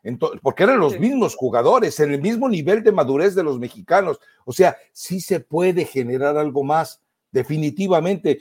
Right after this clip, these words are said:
Speaker 1: A los que se burlan del jugador mexicano y hacen énfasis en el tema de Chivas, no, sí se puede. Eh, pero bueno, usted, directora técnica, a lo mejor ya está pensando en llevar naturalizados a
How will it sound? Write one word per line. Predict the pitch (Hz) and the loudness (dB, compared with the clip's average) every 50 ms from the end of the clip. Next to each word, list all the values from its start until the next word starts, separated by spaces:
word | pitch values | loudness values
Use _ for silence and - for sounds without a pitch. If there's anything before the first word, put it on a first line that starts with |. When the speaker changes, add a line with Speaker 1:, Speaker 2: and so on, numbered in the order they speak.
| - _ _ | -6 _ _
Speaker 1:
A | - 143 | 2 4
los | 156 160 143 - | 4 4 2 0
que | - 147 151 147 143 139 135 127 | 0 0 2 4 4 4 2 0
se | - - - - 170 151 | -6 -6 -2 0 0 0
burlan | 135 160 208 220 214 196 190 175 151 | 2 2 2 4 4 6 4 4 4
del | 131 135 120 | 2 -2 -2
jugador | 120 135 127 131 131 139 160 175 | -2 -2 0 2 2 2 2 2
mexicano | 170 156 117 127 113 - - 143 160 156 151 143 120 | -2 -6 -8 -8 -8 0 2 2 2 2 0 -2 -2
y | 131 135 | 0 0
hacen | 147 147 147 147 143 147 | 0 2 0 0 0 0
énfasis | 151 147 151 151 120 127 113 113 | -2 -4 -6 -8 -8 -8 -6 -6
en | 127 117 113 | -4 -4 -4
el | 110 90 | -2 0
tema | - 139 147 143 | 0 2 2 0
de | 127 123 - | -2 -2 -6
Chivas, | - - 139 139 160 147 - _ _ _ _ _ | -8 -8 -4 -2 -2 -4 -4 _ _ _ _ _
no, | - 151 185 170 | -8 -8 -8 -8
sí | - - - - 190 | -10 -12 -12 -12 -12
se | 185 - 220 - | -8 -6 -6 -8
puede. | - - 139 175 214 220 185 135 98 - _ _ _ _ _ _ 98 | 0 0 4 4 4 4 2 -2 -4 -8 _ _ _ _ _ _ -4
Eh, | 120 123 117 117 110 110 110 110 107 110 110 104 95 - _ _ | -2 -2 -2 -2 -2 -2 -4 -4 -4 -4 -6 -6 -8 -12 _ _
pero | - 151 143 131 120 117 | 6 6 8 8 6 4
bueno, | 92 123 151 196 233 196 - - 110 107 117 - _ _ _ _ 120 127 131 - - _ _ _ | 2 2 2 2 0 -4 -6 -10 -14 -18 -18 -18 _ _ _ _ -12 -12 -12 -12 -16 _ _ _
usted, | - 170 151 - - 180 175 214 220 220 214 - | -2 -2 -2 2 6 10 10 12 10 10 6 0
directora | 135 139 156 139 139 - - - 165 165 165 165 | -2 0 2 4 4 2 4 4 4 6 4 4
técnica, | - 165 165 143 165 175 156 - - 202 202 190 - _ _ _ _ | 2 -2 -2 -2 -4 -6 -4 0 0 0 0 0 -4 _ _ _ _
a | - 131 | 2 4
lo | 139 139 139 | 6 6 6
mejor | 139 131 151 180 175 | 4 4 4 6 6
ya | 170 180 | 6 4
está | - - 190 185 | 4 2 0 2
pensando | - 180 156 131 - 160 165 175 170 | 2 0 0 2 0 0 0 0 0
en | 156 | 0
llevar | 143 143 147 156 160 | 2 4 4 4 2
naturalizados | 170 156 - 143 139 135 131 120 123 113 - 156 160 160 165 156 - 143 | 0 -4 -4 0 0 0 0 0 -2 -2 2 2 2 4 2 0 0 0
a | 131 127 120 | 0 0 -2